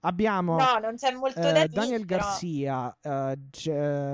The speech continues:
Speaker 1: Parker e Matt Lee che sfidano,
Speaker 2: Sì.
Speaker 1: eh, Jon Moxley, Eddie Kingston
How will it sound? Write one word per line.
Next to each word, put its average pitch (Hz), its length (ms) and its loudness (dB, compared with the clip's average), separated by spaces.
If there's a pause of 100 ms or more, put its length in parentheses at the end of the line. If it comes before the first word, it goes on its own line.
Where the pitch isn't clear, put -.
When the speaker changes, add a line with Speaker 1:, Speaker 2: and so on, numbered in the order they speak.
Speaker 1:
Parker 135 1000 -4
e 165 280 -4
Matt 151 340 -6
Lee 196 340 -4
che 160 200 -4
sfidano, 151 920 -4
Speaker 2:
Sì. - 100 -20
Speaker 1:
eh, 135 360 -2
Jon 202 200 -2
Moxley, 139 520 -6
Eddie 175 240 -4
Kingston 226 640 -4